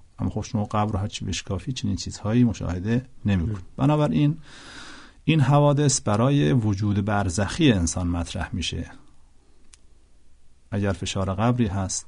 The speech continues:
Speaker 1: اگر عذاب قبری هست، اگر سؤال نکیرینی هست، اینها از همون وجود برزخی انسان هست که،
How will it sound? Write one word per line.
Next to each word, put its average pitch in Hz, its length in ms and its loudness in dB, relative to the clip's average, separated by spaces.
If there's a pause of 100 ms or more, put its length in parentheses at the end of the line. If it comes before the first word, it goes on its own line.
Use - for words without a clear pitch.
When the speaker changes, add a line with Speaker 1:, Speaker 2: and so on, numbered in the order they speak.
(120)
Speaker 1:
اگر 95 300 -4
عذاب 92 440 -4
قبری 117 320 0
هست، 95 380 -4 (120)
اگر 98 380 -4 (640)
سؤال 101 540 0
نکیرینی 120 560 0
هست، 139 460 2
اینها 113 420 2
از 110 180 -2
همون 127 260 6
وجود 120 400 4
برزخی 101 520 0
انسان 139 340 2
هست 131 360 2
که، 120 300 2